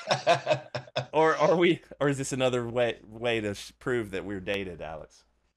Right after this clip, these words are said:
Speaker 1: Right, right.
Speaker 2: <laughs> Okay. All right. So,
Speaker 1: Oh,
Speaker 2: yeah, go ahead.
Speaker 1: what is
Speaker 2: Sorry.
Speaker 1: that? The top tick? <laughs>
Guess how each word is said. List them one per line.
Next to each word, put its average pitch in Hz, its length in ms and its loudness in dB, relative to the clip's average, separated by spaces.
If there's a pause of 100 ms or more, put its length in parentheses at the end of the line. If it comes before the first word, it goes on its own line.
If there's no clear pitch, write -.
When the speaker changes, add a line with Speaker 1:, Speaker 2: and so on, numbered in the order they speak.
(320)
Speaker 1:
Right, 107 440 6 (180)
right. - 440 0 (240)
Speaker 2:
<laughs> 139 460 0
Okay. - 400 -2 (840)
All 131 100 0
right. 131 180 2
So, 160 120 2 (180)
Speaker 1:
Oh, - 60 -16 (720)
Speaker 2:
yeah, 120 160 -4
go 123 120 -6
ahead. 120 120 2
Speaker 1:
what 123 100 2
is 131 60 -2
Speaker 2:
Sorry. 101 120 -6
Speaker 1:
that? 95 320 -2
The 113 200 -6
top 120 340 -2
tick? 127 340 -6 (360)
<laughs> 113 60 0